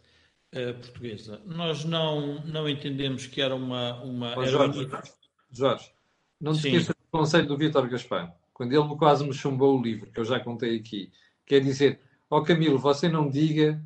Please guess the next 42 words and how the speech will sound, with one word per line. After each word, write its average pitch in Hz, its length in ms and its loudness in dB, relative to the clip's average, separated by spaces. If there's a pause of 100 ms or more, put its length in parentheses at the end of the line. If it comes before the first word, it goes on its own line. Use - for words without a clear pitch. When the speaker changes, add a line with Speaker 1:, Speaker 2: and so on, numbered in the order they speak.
Speaker 2:
três 147 260 4
bancarrotas", 135 800 -2 (380)
porque 143 160 -4
não 156 140 4
foram 175 240 4
três 165 180 2
bancarrotas. 147 560 0
Se - 80 -12
fossem 156 220 -2
três 160 180 2
bancarrotas 156 540 2
é 160 40 0
que - 60 -8
os - 60 -18
portugueses 156 360 -6
tinham 156 200 -4
aprendido. 147 500 -4 (640)
Mas 135 260 0 (160)
Speaker 1:
Não. 196 120 -6
Speaker 2:
o 135 40 -8
problema 175 300 6
é - 20 8
que 175 80 -2
nós 180 160 6
tivemos 175 380 0
sempre 180 260 0
ajuda 196 560 2
antes 185 220 -4
de - 60 -16
ficarmos 190 360 -2
sem 196 120 0
dinheiro 175 200 0
para 175 80 -8
pagar 180 540 0
salários 160 440 -2
e 156 60 -6
pagar 160 280 -8
pensões. 139 540 -12 (340)
Portanto, 156 220 -2
foi 185 100 8
uma 175 200 6
pré-bancarrota. 165 760 2